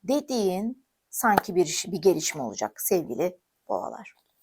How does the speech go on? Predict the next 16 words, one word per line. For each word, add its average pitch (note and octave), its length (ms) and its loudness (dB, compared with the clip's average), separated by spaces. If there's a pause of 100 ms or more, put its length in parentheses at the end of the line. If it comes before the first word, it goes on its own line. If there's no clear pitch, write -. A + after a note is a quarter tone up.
(3000)
Ama B3 160 6
özellikle B3+ 360 8
parayla B3+ 340 8
ilgili G#3+ 180 4
eksiklikse A3 600 0
bu A3+ 40 -4
pa-, A3+ 260 0
eksikliği G3+ 480 0
tamamlayacağını E3 680 -4
düşünüyorum. - 500 -12
Ya F#3+ 80 0
da F3+ 200 0
bir A#3 40 -12
şekilde F3+ 300 -4
gidereceğini C3 640 -4
düşünüyorum. - 440 -12